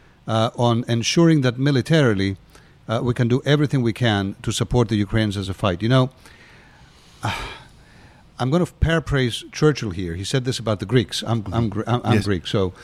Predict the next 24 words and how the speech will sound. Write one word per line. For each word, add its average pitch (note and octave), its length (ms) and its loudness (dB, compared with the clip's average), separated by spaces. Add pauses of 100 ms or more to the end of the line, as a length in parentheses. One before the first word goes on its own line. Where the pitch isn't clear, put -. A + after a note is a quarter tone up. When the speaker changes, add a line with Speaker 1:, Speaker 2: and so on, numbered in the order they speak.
(220)
Speaker 1:
during A#2 120 0
the G2+ 40 -2
Second A2+ 260 0
World G#2 180 2
War. F#2+ 300 0 (540)
Uh, G#2+ 500 2
and A#2+ 140 0
I'm F3+ 80 2
gonna D3+ 160 2
say B2+ 240 2
that, A2 300 2
you A#2+ 140 -2
know, G#2+ 260 2 (460)
um, G#2+ 400 -2 (340)
many D3+ 320 2
people C3+ 300 0
say C#3 240 2
that, A2+ 340 0
uh, A2+ 180 -4
Ukrainians A#2 520 -2
fight A2+ 320 0
like G2 180 -4
heroes, F#2 480 -2
but G2 200 -4